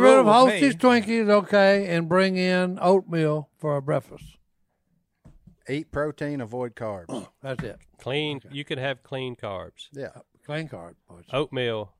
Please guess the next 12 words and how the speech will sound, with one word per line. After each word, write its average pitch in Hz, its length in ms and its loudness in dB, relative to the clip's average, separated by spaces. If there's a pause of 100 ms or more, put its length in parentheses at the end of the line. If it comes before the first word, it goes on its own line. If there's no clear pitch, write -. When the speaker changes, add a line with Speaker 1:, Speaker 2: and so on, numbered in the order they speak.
Speaker 4:
sweet 123 300 -14
potatoes, 107 560 -10
brown 107 320 -8
rice. 98 580 -10
Speaker 1:
Sweet 247 220 4
potatoes 185 360 0
are 127 280 -6
excellent. 185 400 -4 (500)
Speaker 4:
Whole 127 220 -6
wheat 113 200 -8
bread, 92 300 -12 (300)
fine. 87 340 -14